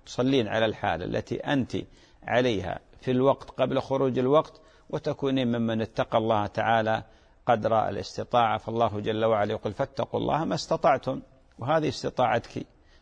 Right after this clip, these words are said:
يقول جل وعلا: "لا يكلف الله نفساً إلا وسعها"، وهذه، هذا ال-، الإمكان عندك، لكن هذا متى هو الإجراء الأخير والنهائي؟ هي المرحلة الأخيرة، الترتيب الأخير اللي ذكرت لك. فأنت،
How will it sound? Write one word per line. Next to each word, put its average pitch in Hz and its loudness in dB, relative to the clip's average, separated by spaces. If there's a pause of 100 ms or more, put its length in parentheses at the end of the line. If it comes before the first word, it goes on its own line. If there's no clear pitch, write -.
(120)
يقول 120 -2
جل 120 4
وعلا: 113 2
"لا 127 2
يكلف 110 -2
الله 110 0
نفساً - -8
إلا 135 0
وسعها"، 123 0 (400)
وهذه، 123 0
هذا 147 0
ال-، - 0 (380)
الإمكان 120 0
عندك، 104 -2 (300)
لكن 113 0
هذا 127 2
متى 135 2
هو 123 0
الإجراء 127 4
الأخير 117 0
والنهائي؟ 104 0 (160)
هي 117 0
المرحلة 117 2
الأخيرة، 104 0
الترتيب 123 -2
الأخير 123 0
اللي 131 0
ذكرت 123 -2
لك. 117 2 (360)
فأنت، 139 0